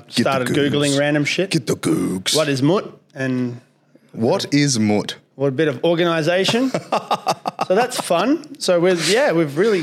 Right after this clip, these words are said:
Speaker 2: we've really upscaled it now. Uh, unfortunately, I have to look up this way, but that's okay.
Speaker 1: Don't worry about it. It's your good side.
Speaker 2: So it's Thursday, one thirty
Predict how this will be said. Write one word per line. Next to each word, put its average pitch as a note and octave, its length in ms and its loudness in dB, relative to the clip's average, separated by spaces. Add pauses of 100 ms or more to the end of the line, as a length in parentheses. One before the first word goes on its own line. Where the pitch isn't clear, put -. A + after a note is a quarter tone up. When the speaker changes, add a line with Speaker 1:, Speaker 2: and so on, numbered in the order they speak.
(120)
Speaker 2:
we've G3+ 160 -14
really B3 200 -2
upscaled - 580 0
it - 140 -6
now. B2+ 240 -2 (260)
Uh, C3+ 160 -4
unfortunately, C3+ 480 0
I - 20 0
have B2+ 140 -4
to C3 80 -4
look B2 180 -2
up B2+ 160 -4
this - 240 -2
way, B2 200 0
but A#2+ 260 -4
that's - 180 -4
okay. - 240 -8 (360)
Speaker 1:
Don't C3 140 -8
worry F2+ 120 -4
about F#2+ 200 0
it. - 20 2
It's F#2+ 120 -4
your G#2+ 60 0
good G2+ 200 0
side. F#2 260 -2 (200)
Speaker 2:
So D3 480 0 (320)
it's D#3+ 240 -2
Thursday, G3+ 920 2
one F3+ 300 -2
thirty E3+ 640 2